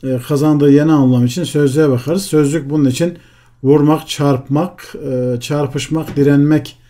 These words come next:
e, şeklinde bir anlam verir. Peki o zaman sademe çarptı demekse sademe ne? Çarpıştı. Sademe neymiş? Çarpıştı. Vuruştu, e, gibi bir anlamı var.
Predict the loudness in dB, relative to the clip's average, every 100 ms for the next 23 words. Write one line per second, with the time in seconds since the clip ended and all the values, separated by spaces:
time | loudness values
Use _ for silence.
0 | _ _ -10 -6 -4 -6 -6 -2 -2 0
1 | 0 2 4 4 2 0 -6 -18 -20 -20
2 | -20 -18 -18 -20 _ -6 -4 -2 -2 -2
3 | -4 -4 0 -2 -2 -4 -6 -6 -4 -4
4 | -4 -4 -6 -2 -2 -2 -2 -2 -2 -4
5 | -4 -4 -4 -4 -4 -4 -4 -8 _ -20
6 | -20 -20 -20 _ -6 0 2 2 2 2
7 | 2 2 2 0 -6 -12 -10 -6 -4 -4
8 | -6 -6 -10 -10 _ _ _ _ _ _
9 | _ _ _ _ _ -18 -6 0 2 2
10 | 0 -4 -6 -6 -10 _ _ _ -14 -12
11 | -12 -12 -8 -2 0 2 2 2 0 -2
12 | -6 -12